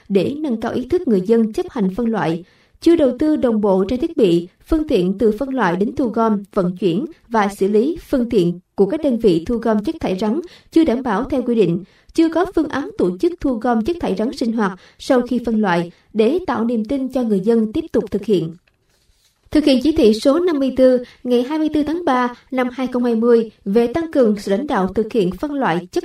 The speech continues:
thải rắn sinh hoạt tại nguồn và hoạt động thu gom, vận chuyển, xử lý chất thải rắn sinh hoạt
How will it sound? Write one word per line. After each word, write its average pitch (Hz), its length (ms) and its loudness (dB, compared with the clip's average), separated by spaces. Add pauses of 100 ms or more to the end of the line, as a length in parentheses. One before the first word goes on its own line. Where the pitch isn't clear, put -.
thải 196 200 -4
rắn 226 200 -4
sinh 247 180 -4
hoạt 220 240 -4
tại 180 120 -4
nguồn 202 340 2 (260)
và 220 220 0
hoạt 226 260 -4
động 202 240 -2
thu 277 140 -4
gom, 262 340 0
vận 190 280 -2
chuyển, 214 260 2 (280)
xử - 180 2
lý 233 160 6
chất 339 260 0
thải 220 260 0
rắn 247 160 -2
sinh 262 220 -6
hoạt 202 280 -2